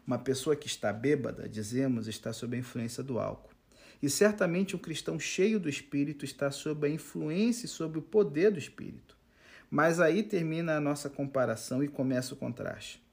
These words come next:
Naturalmente, no, nos dias de Paulo, no culto pagão do deus Dionísio, a embriaguez era considerada um meio de se obter a inspiração divina.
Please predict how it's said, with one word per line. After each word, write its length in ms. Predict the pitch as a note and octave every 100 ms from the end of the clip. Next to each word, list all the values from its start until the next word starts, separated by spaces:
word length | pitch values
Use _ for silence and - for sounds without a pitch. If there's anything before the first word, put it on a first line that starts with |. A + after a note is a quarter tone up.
| _ -
Naturalmente, 720 | C#3+ D3+ D#3+ C3+ A#2 C3 C3+ A2+
no, 80 | A2 - A#2
nos 180 | A2+ A2
dias 220 | - A#2
de 80 | G#2+
Paulo, 480 | - C3 C3 A2 - - - -
no 140 | D3 C#3+
culto 480 | - G3+ A#3+ A#3+ F#3
pagão 480 | D3 A#2+ B2 D3
do 140 | D3+ A#2+
deus 320 | B2 C3 A2
Dionísio, 600 | G#2+ G#2+ B2+ C#3+ G#2+ - - - - -
a 100 | D3+
embriaguez 640 | D3 D#3 D3 C#3 E3+ E3
era 160 | E3 D#3+
considerada 680 | - E3+ E3 D3+ D3+ D#3 D#3
um 40 |
meio 380 | C#3+ D3 E3 D#3+
de 140 | C#3+
se 180 | - -
obter 680 | E3+ E3+ - - F3 F#3 E3+
a 80 | C#3
inspiração 600 | - - B2+ A#2 - A#2
divina. 380 | A2+ G#2+ F2